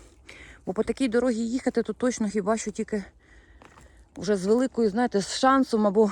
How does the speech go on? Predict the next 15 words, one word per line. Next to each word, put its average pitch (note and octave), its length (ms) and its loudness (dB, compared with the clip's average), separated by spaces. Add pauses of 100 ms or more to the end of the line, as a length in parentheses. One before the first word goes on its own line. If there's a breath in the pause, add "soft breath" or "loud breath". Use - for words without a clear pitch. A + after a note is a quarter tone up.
(140 loud breath)
перспективою, - 580 2
або F#3+ 140 4
якщо G#3 280 2
знаю, G#3+ 340 0
що - 140 -14
тут G3+ 120 -6
дійсно F#3+ 320 -6
щось F#3 340 -10
є. D3+ 180 -8 (440 loud breath)
Зараз G#3+ 300 0
подивимося, D#3 720 -6 (120)
що - 300 -4
тут - 300 -8
є. B2+ 200 -6 (1600 soft breath)
Побули, E4 340 4